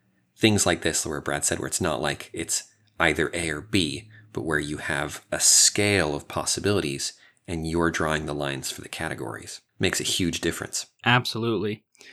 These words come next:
Speaker 2: So, for example, on, on C N N, they have a poll. You know, almost every major news network has, has some form of exit polling. And C N N, they have, you know, very early on in, on their page, they have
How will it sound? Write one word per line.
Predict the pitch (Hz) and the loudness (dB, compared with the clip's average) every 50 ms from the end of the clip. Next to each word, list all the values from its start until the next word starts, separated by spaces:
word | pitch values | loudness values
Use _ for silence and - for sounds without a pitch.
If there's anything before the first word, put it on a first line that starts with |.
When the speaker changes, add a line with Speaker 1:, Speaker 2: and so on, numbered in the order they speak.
| - - - - - | -18 -18 -18 -16 -2
Speaker 2:
So, | - - 156 151 | 6 8 8 8
for | 151 - 160 | 10 10 8
example, | 156 135 151 165 170 170 151 160 147 139 | 8 8 8 8 8 8 8 10 10 10
on, | 131 131 123 - - | 10 10 8 4 4
on | 123 123 120 | 4 4 4
C | - - - 190 190 185 | 4 4 6 8 8 8
N | 170 147 | 8 8
N, | 139 127 120 117 110 | 6 4 2 2 2
they | 123 123 123 | 2 4 4
have | 127 127 127 120 | 6 4 4 4
a | 117 | 2
poll. | 110 - - 131 120 117 113 - _ _ _ _ _ _ - | -2 4 6 6 8 6 6 0 _ _ _ _ _ _ -4
You | - 127 | 0 0
know, | 120 | 4
almost | 127 135 139 135 123 120 - - | 4 6 6 6 4 4 2 2
every | - 135 127 127 127 123 | 2 2 2 4 4 4
major | 123 123 123 123 - 120 | 6 6 4 4 2 0
news | 113 117 123 123 117 113 123 | -2 0 0 -2 -2 -2 -4
network | 117 101 - 107 107 104 - | -4 -4 -4 -4 -6 -6 -6
has, | - - 117 113 113 113 - - - - _ _ _ _ _ _ _ - | -2 -2 0 0 0 -2 -6 -8 -10 -12 _ _ _ _ _ _ _ -4
has | - 131 123 117 - | 0 0 0 0 2
some | - - 143 135 139 127 | 6 6 6 6 6 4
form | - - 127 120 113 | 2 2 2 2 2
of | 113 113 - | 0 -4 -4
exit | - 120 113 117 - 120 - | -2 -2 -2 0 -2 -4 -4
polling. | - - 120 110 104 98 107 117 - _ _ _ _ - | -2 -2 0 0 0 0 -2 -4 -6 _ _ _ _ 2
And | 135 135 127 - | 4 4 6 6
C | - - 175 151 | 8 8 10 10
N | 156 185 | 10 10
N, | 208 180 151 | 8 8 8
they | 143 139 | 8 6
have, | 131 151 143 139 131 127 - - _ _ _ | 6 6 6 6 4 2 -4 -12 _ _ _
you | - 135 | -4 -2
know, | 131 - | -2 -2
very | 123 123 151 156 170 165 151 135 | 0 6 8 10 10 10 10 10
early | 143 143 135 123 123 127 | 10 10 8 8 6 6
on | 147 185 196 143 120 117 | 8 8 8 8 6 4
in, | 117 110 - | -2 -4 -2
on | - 120 120 | 0 0 0
their | 117 117 110 | 2 0 -2
page, | - - 233 262 226 151 127 | -2 0 0 2 2 2 2
they | 120 120 110 | 2 2 2
have | - - 120 117 113 - | 2 2 2 2 0 -4